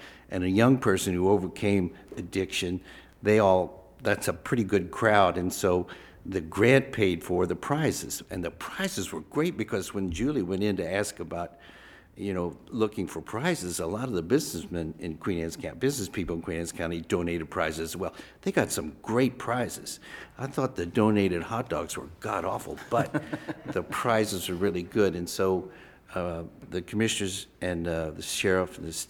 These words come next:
and the, uh, uh, Lance, uh, did that twice, both on Sundays. And so we really appreciate that. The turnout was really good. Uh,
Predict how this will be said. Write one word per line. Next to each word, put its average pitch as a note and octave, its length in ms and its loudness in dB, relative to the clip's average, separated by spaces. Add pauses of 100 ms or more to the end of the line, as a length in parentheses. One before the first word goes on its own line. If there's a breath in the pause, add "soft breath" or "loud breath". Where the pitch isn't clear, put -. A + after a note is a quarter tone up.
(120)
and D#2+ 180 -8
the, D#2+ 200 -8
uh, D2 120 -10 (840 loud breath)
uh, D#2+ 320 -10 (280)
Lance, F2 560 -2 (480 soft breath)
uh, B1 120 -8 (160)
did F#2+ 180 2
that - 380 -2 (420)
twice, - 520 0 (300)
both G#2 220 4
on F2 160 -2
Sundays. - 720 -4
And - 120 -10
so G2 140 -2
we F#2 60 0
really F2+ 280 0
appreciate D#2+ 500 -6
that. D#2 200 -4
The F#2 100 -4
turnout G#2 540 2
was F2+ 220 -6
really E2 220 -2
good. E2 280 -4 (480 loud breath)
Uh, F#2 380 -4